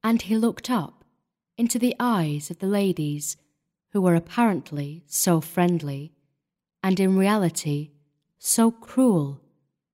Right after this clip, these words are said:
and shook his head, which felt too heavy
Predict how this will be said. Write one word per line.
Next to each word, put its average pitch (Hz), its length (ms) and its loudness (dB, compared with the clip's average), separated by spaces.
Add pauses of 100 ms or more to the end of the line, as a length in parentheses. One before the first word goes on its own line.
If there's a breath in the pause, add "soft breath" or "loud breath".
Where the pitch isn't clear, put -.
(360)
and 180 120 0
shook - 320 -2
his - 180 0
head, 165 420 -2 (880)
which - 200 -4
felt - 380 -2
too 269 220 2
heavy 214 560 -2